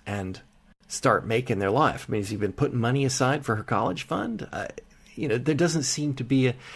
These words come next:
it almost seems an abusive relationship because she's his mechanic and she's free, right? He doesn't have to pay for, he doesn't have to pay for a mechanic apart from food 'cause he's got family labor there. Uh, and apparently she's very good at it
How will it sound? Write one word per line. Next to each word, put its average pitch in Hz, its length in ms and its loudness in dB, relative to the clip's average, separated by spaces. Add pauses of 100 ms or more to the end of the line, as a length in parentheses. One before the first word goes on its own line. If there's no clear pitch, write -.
(320)
it 185 100 6
almost 233 300 8
seems 180 240 4
an 175 80 6
abusive 160 760 4 (380)
relationship 135 640 4
because 135 240 2
she's 156 260 4
his 135 160 2
mechanic 143 500 2
and 123 80 2
she's 127 240 2
free, - 380 0 (460)
right? 123 160 4
He 131 80 6
doesn't 131 240 6
have 123 220 4
to - 60 -12
pay 120 260 4
for, 110 340 2 (180)
he - 80 -6
doesn't 120 160 0
have 113 80 -2
to - 80 -10
pay 113 220 2
for - 100 -2
a 104 60 2
mechanic 113 440 -2
apart - 280 -4
from - 160 -10
food 123 400 0
'cause 95 180 -6
he's 104 160 -6
got - 180 -2
family 113 380 0
labor 120 380 0
there. 57 260 -6 (800)
Uh, 98 220 -2
and 110 100 -6
apparently 104 320 -4
she's 113 240 -2
very 101 240 2
good 180 220 6
at 101 160 4
it 95 180 -2